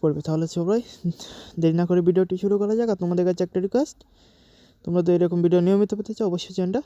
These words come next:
সাবস্ক্রাইব করে দিবে। তো আজকের ভিডিওটি হচ্ছে পার্ট ওয়ান। তোমরা যদি পার্ট টু পেতে চাও অবশ্যই কমেন্ট করবে এবং সাবস্ক্রাইব করে দিবা এবং কমেন্টে জানাবা তোমাদের কী কী সাজেশনের প্রয়োজন।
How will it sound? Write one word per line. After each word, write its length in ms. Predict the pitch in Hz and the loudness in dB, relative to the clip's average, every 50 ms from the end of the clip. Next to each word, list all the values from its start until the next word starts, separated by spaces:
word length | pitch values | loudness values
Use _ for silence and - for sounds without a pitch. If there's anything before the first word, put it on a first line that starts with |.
| _ _ - | _ _ -8
সাবস্ক্রাইব 360 | - 147 - - 151 147 - | -8 -8 -6 -6 -8 -8 -4
করে 120 | - 143 147 | -6 -6 -6
দিবে। 220 | - - - _ _ _ _ _ _ _ _ _ _ _ _ _ _ _ _ _ _ _ _ _ _ _ _ _ | -6 -12 -16 _ _ _ _ _ _ _ _ _ _ _ _ _ _ _ _ _ _ _ _ _ _ _ _ _
তো 80 | 170 | 0
আজকের 280 | 165 170 - - - 190 | 0 0 2 4 4 6
ভিডিওটি 340 | 185 196 202 202 190 185 202 | 8 6 6 6 4 4 2
হচ্ছে 260 | 190 185 - 262 330 - _ _ | 0 0 0 -4 -4 -4 _ _
পার্ট 280 | 151 139 143 147 - - - | -4 -4 -4 -6 -6 -6 -6
ওয়ান। 180 | 165 147 143 | -4 -4 -4
তোমরা 260 | 156 - 175 180 180 | -8 -6 -6 -6 -4
যদি 100 | 180 196 185 - | -4 -6 -8 -6
পার্ট 180 | - 175 180 175 _ | -4 -4 -4 -4 _
টু 80 | 202 | -4
পেতে 220 | 185 - 202 - 220 | 0 0 -2 -2 0
চাও 140 | - 247 226 | -2 -2 0
অবশ্যই 320 | 185 202 196 - 262 311 - | 0 0 0 -2 -6 -6 -2
কমেন্ট 280 | - 208 196 196 196 202 | 0 2 2 2 2 2
করবে 180 | 226 226 247 | 0 0 0
এবং 180 | 233 226 240 262 - - | -2 -2 -4 -8 -10 -4
সাবস্ক্রাইব 360 | - 180 160 - - 143 - - | -4 -4 -4 -4 -8 -8 -6 -4
করে 160 | - 156 - | -4 -4 -4
দিবা 280 | - - - - - _ - - - - - _ _ _ _ _ _ _ _ - - - - - - - - - - _ _ | -6 -10 -12 -18 -20 _ -20 -20 -20 -20 -20 _ _ _ _ _ _ _ _ -20 -20 -20 -20 -20 -20 -20 -20 -20 -20 _ _
এবং 160 | - 165 175 170 170 | 0 2 2 2 4
কমেন্টে 360 | 190 185 175 175 180 180 196 | 2 2 2 2 2 2 4
জানাবা 320 | 196 202 202 208 220 240 254 | 4 4 2 2 0 -2 -2
তোমাদের 360 | - - 185 175 170 185 185 | -4 -2 -2 0 0 -2 -2
কী 160 | - - 185 | -2 -8 -10
কী 180 | 180 - 262 339 - _ _ _ | -6 -4 -6 -6 -6 _ _ _
সাজেশনের 480 | - - 156 151 151 - - 185 233 294 - _ _ | -6 -2 -2 0 0 -2 -2 -6 -6 -6 -10 _ _
প্রয়োজন। 340 | 151 147 139 - 127 - | -2 -2 -2 -2 -4 -8